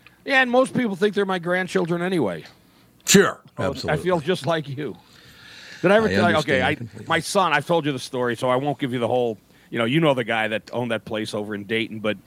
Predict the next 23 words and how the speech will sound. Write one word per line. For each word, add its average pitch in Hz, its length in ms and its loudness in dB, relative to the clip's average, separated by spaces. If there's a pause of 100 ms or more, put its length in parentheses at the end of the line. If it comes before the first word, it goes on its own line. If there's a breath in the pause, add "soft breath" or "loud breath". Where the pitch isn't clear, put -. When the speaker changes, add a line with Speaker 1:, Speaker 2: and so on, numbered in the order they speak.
(220 soft breath)
Speaker 1:
you 123 60 -10
know, 113 120 -2
when 117 200 -2
my 123 120 0
son 143 260 -2
was 127 140 -2
ten 127 180 -2
or 120 40 0
eleven, 113 300 0
the 104 60 -6
guy 104 180 -2
swore 120 320 -2
that 107 140 0
he 110 80 -4
was 107 140 -2
my 104 120 -4
grandson. 101 720 -4 (420 soft breath)
And 113 460 0
I 170 140 6
just, 147 320 -2 (380 soft breath)
I 160 80 4
just 190 180 0 (180)
it, 139 80 0